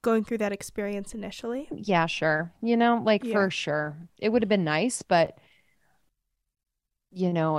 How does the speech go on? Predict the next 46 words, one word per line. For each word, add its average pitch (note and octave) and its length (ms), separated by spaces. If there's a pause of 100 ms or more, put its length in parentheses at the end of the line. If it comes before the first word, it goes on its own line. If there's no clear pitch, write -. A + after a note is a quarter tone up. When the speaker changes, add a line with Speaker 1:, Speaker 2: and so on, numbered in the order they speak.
Speaker 2:
if - 320
it - 120
would E3+ 120
have E3 60
been F3+ 120
different G3 400
than F3 360
where E3 160
I E3+ 100
am E3+ 220
now, D#3 220
might C#3+ 160
have - 100
been B3 140
Speaker 1:
Everything - 0
Speaker 2:
different. F3+ 480
Speaker 1:
happens - 20
for, G3 240
yeah. G3+ 320 (100)
Speaker 2:
You G#3 200
know G3+ 100
what G3 100
Speaker 1:
Yeah. - 20
Speaker 2:
I G3 60
mean? G#3 460
S-, - 120
but - 260
yes, C4 340
absolutely. G3+ 560
So G3+ 120
if F#3+ 100
I'm G3 120
talking F#3+ 400
to F#3+ 80
your F3 140
listeners F3 520
and E3 160
y-, D#3+ 80 (360)
y'all F3+ 240
are F3+ 80
in E3 120
college F3+ 560
or E3+ 100
around E3+ 300
that F3 160
age E3+ 520